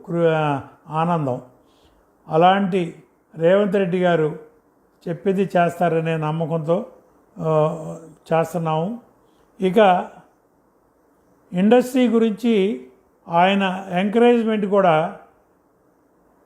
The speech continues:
"ప్రభుత్వ పరంగా మేము కఠినంగా ఉండొచ్చు కానీ మీరంటే మాకు అభిమానం ఉంది, మీ అభివృద్ధే మా ఆకాంక్ష,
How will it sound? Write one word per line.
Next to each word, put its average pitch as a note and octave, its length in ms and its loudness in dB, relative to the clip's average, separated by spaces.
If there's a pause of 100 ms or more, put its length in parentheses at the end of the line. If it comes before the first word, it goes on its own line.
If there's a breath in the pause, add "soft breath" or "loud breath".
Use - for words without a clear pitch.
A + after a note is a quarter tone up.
(100)
"ప్రభుత్వ B3 440 4
పరంగా A3+ 480 2
మేము G#3 280 -4
కఠినంగా G#3+ 560 -2
ఉండొచ్చు F#3+ 460 -2
కానీ G#3 460 2 (640)
మీరంటే G3+ 640 2
మాకు G3+ 300 0
అభిమానం F#3 640 0
ఉంది, D#3 320 -4 (100)
మీ F#3 220 -4
అభివృద్ధే F3+ 640 2
మా G3+ 140 -2
ఆకాంక్ష, F3 600 -2